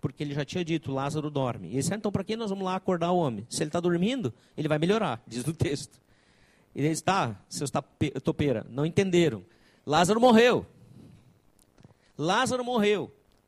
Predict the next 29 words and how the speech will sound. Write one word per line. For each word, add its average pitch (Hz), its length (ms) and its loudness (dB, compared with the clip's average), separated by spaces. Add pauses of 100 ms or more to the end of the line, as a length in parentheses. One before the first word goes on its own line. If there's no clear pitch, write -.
(680)
E 214 100 0
para 214 260 2
o 226 40 0
bem 320 440 2
de 311 220 2
vocês, 254 680 -2
estou 226 300 -4
contente 285 800 0
por 202 200 0
não 262 240 -4
ter 254 160 -6
estado 208 400 -4
lá." 131 240 -4 (1080)
Não. 269 260 -14 (960)
Que - 80 -12
palavras 208 360 0
são 208 120 -2
essas? - 420 -6 (600)
"Para 170 180 -2
que 165 120 -10
vocês 151 560 -4
creiam. 196 420 -8 (880)
Mas 147 200 -4
vamos 156 240 -6
até 165 200 -10
lá, 139 240 -12 (300)
vamos 160 240 -6
até 165 240 -10
ele. 123 200 -12